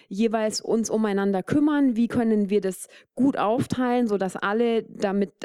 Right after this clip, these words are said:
dass das alle als gerecht empfinden? Wie können wir vielleicht darin auch Privilegien ausgleichen, die jenseits dieser Konstellationen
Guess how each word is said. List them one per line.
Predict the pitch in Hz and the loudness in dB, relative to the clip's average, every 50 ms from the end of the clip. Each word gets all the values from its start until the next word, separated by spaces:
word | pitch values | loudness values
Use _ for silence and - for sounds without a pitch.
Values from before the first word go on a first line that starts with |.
| - - | -10 -6
dass | - 185 185 196 | -4 -4 -4 -4
das | - 208 190 - | -4 -6 -6 -4
alle | - 214 233 233 | -4 -2 0 0
als | 180 185 - - | 0 -2 -2 -2
gerecht | 208 196 202 220 254 302 - - - - | -2 -2 -2 -2 -4 -4 -4 -8 -8 -4
empfinden? | - 254 254 - - - 262 247 247 240 - - - 233 220 - - - - - _ - | -2 -2 -2 -2 -2 0 0 2 2 0 0 -2 -2 -2 -2 -4 -8 -20 -20 -12 _ -6
Wie | 214 | -4
können | 196 220 220 214 214 214 208 | 0 0 0 2 2 2 2
wir | 208 202 | 2 0
vielleicht | - 220 196 190 190 190 - | 0 -2 -4 -2 -4 -4 -2
darin | 196 180 185 190 190 | -4 -2 0 0 0
auch | 196 151 185 | 0 -2 -2
Privilegien | - - 220 196 196 196 196 202 202 196 202 190 185 | -2 -2 -2 0 0 2 2 2 2 2 0 -2 -2
ausgleichen, | - 151 214 269 294 - - - 254 240 226 226 240 233 - 247 233 208 | -2 -2 -2 -2 -2 -4 -6 -6 -4 -2 -2 -2 -4 -2 -2 -2 -2 0
die | 196 202 196 | 0 -2 -4
jenseits | 185 180 226 247 269 254 262 240 226 - - - | -2 0 0 2 2 0 0 -4 -6 -8 -10 -12
dieser | - 214 202 214 214 214 | -8 -4 -2 -2 -2 -2
Konstellationen | 214 - 226 220 208 - 208 196 202 202 202 - 202 208 208 208 202 196 190 | -4 -4 -6 -4 -4 -4 -4 -4 -4 -4 -4 -4 -2 0 0 2 0 0 -2